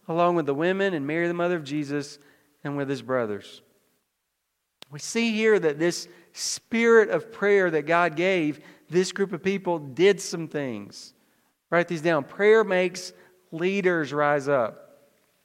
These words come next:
In verse thirteen, we have a list of the first disciples, those first apostles,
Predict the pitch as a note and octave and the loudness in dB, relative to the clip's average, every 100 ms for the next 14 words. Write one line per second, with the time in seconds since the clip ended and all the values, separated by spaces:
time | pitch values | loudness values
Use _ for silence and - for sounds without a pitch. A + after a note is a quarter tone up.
0 | _ _ _ _ _ _ _ _ _ _ | _ _ _ _ _ _ _ _ _ _
1 | _ _ _ F#3+ G3+ A3 A3 A3+ A3+ B3 | _ _ _ 0 4 4 6 4 4 0
2 | A3+ A#3 G#3+ F#3+ G3+ B3 G#3+ G3+ - - | 2 2 2 4 8 8 8 2 -8 -20
3 | - _ A3 F3+ G3 - A#3+ A#3+ A#3+ A#3 | -20 _ 2 4 2 0 2 4 4 0
4 | G#3+ F3+ A3+ A3+ A3+ E3 F3 E3+ - A3+ | -8 -2 2 2 2 -2 -2 -4 0 0
5 | A3+ G#3+ - A#3+ A#3 F#3 F3 F3+ | 0 -6 2 4 4 0 -2 -2